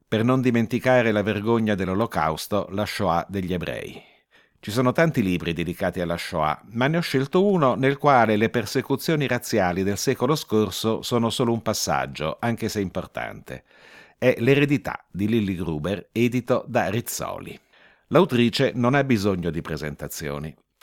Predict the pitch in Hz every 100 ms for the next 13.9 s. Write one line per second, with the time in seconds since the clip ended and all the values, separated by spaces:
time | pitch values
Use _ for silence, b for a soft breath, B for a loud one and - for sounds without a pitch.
0 | - 113 127 - 175 160 120 110 - 131
1 | 123 143 147 131 120 120 127 151 123 123
2 | - 151 143 117 101 120 120 127 127 131
3 | 123 117 107 113 110 107 101 107 104 107
4 | 104 98 98 95 92 92 85 76 - -
5 | 85 - 110 120 110 104 117 - 87 78
6 | 71 64 71 73 _ b b b b b
7 | b 101 135 156 151 123 107 113 104 113
8 | 117 127 117 101 98 95 92 104 160 170
9 | 117 90 110 - 98 101 117 117 95 92
10 | 98 127 147 101 87 85 107 107 - 110
11 | 131 127 117 139 135 120 120 101 73 67
12 | - 85 78 117 123 131 110 113 107 -
13 | 98 107 - 76 57 52 - 67